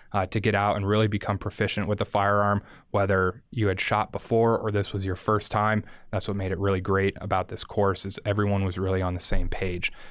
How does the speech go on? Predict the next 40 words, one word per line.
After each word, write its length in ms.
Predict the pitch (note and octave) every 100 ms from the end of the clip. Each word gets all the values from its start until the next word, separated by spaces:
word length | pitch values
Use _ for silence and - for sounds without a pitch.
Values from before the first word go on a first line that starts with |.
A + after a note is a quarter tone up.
| -
all 140 | G#2+ G#2
the 60 | A2
way 200 | G#2+ G2+
up 120 | -
to 280 | - G#2 G2
driving 760 | - G2 F#2+ G#2 G2+ G2+ G2+ -
cars 420 | - G2+ G#2+ G#2
at 120 | G2+
an 100 | G2
accelerated 600 | F#2+ - G#2+ G#2 G#2 G#2 F#2+
rate 320 | F#2 G#2 -
on 120 | G2+ F#2+
a 220 | F2+ G2
controlled 540 | - G#2+ - G2 G2 F#2+
racetrack. 640 | F2+ G2 - F#2 F#2 - - - - -
Uh, 140 | F#2+
that 160 | F2+ G2
consisted 460 | G#2+ - G#2+ - G2
of 360 | F2+ F#2 - -
basically 420 | G2+ A#2 A#2 A2+
a 60 |
pursuit. 600 | G2+ - - - D#3+ A#2 - - - -
And 240 | G#2 G2
through 260 | - B2+ A#2+
that, 240 | G#2+ G2 G2
we 140 | G#2
were 240 | G2+ F#2+ G2+ -
required 580 | G#2 G2 G#2 F#2+ G2+ F#2+
of, 400 | F#2 G2 - -
uh, 40 |
our 300 | F#2+ F2 F#2+
instructors 600 | F#2+ - F#2 - G2 -
to 380 | - G2 F2+ F2 - - -
perform 640 | - G2 G#2 F#2+ F#2+ F#2+ F#2+
certain 320 | - A2 G2+
tasks 600 | - G2+ G2 G2 - -
and 160 | G2+ G2
be 120 | G2
able 200 | G2+ G2+
to 440 | - G#2+ G2 F#2+